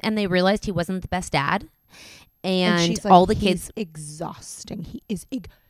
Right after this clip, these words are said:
Speaker 1: It's all
Speaker 2: exha-"
Speaker 1: about him.
Speaker 2: I wonder what his, um, diagnosis is. Narcissist?
Speaker 1: No, totally
Speaker 2: Okay.
Speaker 1: narcissist.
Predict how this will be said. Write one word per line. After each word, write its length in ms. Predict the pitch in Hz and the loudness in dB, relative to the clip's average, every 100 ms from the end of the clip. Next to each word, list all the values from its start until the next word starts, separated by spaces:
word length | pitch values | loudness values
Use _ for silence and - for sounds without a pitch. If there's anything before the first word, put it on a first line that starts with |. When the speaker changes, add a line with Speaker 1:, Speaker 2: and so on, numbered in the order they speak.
| _ _ _ | _ _ _
Speaker 1:
It's 160 | - 175 | -4 4
all 140 | 175 | 6
Speaker 2:
exha-" 40 | 190 | 6
Speaker 1:
about 220 | 214 226 | 6 4
him. 240 | 202 220 - | 2 0 0
Speaker 2:
I 80 | |
wonder 240 | 262 320 403 | 0 2 0
what 100 | 427 | 0
his, 260 | 302 302 277 | 0 2 2
um, 220 | 247 226 | 2 0
diagnosis 760 | 180 208 208 170 180 - 180 | 0 2 2 -2 -6 -8 -12
is. 160 | - - | -12 -10
Narcissist? 640 | 185 208 302 453 - - _ _ _ - | -12 -10 -12 -14 -16 -20 _ _ _ -4
Speaker 1:
No, 680 | 185 202 208 214 226 220 202 | 2 8 8 10 8 6 4
totally 600 | - - 190 185 180 180 | 4 10 12 12 8 6
Speaker 2:
Okay. 80 | 180 | 8
Speaker 1:
narcissist. 600 | 170 170 156 160 139 | 6 4 2 2 2